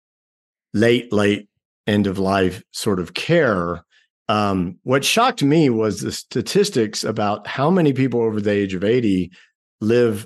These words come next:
on their own without any sort of assistance at all. We all think it's so many more people. We think so many more people have dementia. It's a very small percentage. It's way less than half. So part of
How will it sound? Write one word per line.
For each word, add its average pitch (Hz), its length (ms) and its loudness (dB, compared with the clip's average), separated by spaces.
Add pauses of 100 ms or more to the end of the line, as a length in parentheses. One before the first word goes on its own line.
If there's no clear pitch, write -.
(100)
on 113 220 0
their 107 200 -2
own 120 320 0
without 120 480 -2
any 165 300 2
sort 131 260 0
of 113 80 -2
assistance 117 520 -4
at 120 100 -2
all. 147 240 -2
We 110 160 0
all 156 160 2
think 143 260 -2
it's 117 160 -2
so 127 180 -2
many 123 220 0
more 113 220 -4
people. 156 400 -2 (260)
We 127 140 0
think 143 260 0
so 131 240 0
many 151 220 4
more 135 240 0
people 127 400 -4
have 113 320 -2
dementia. 113 680 -2 (540)
It's 123 240 -4
a 139 60 0
very 139 360 2
small 143 360 -2
percentage. 147 600 -2
It's 98 260 -6 (140)
way 135 240 2
less 165 320 2
than 151 160 0
half. 117 480 -6
So 143 420 0 (400)
part 269 300 0
of 160 320 0